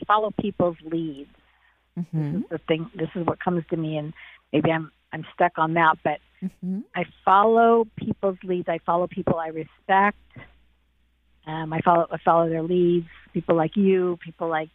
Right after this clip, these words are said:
Speaker 1: our friend Alan Cohen, um, people whom I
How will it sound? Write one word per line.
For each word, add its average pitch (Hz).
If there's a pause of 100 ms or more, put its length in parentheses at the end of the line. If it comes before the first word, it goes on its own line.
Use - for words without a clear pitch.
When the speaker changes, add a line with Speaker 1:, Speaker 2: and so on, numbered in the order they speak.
(220)
Speaker 1:
our 165
friend 165
Alan 160
Cohen, 180 (680)
um, 170 (100)
people 220
whom 180 (340)
I 175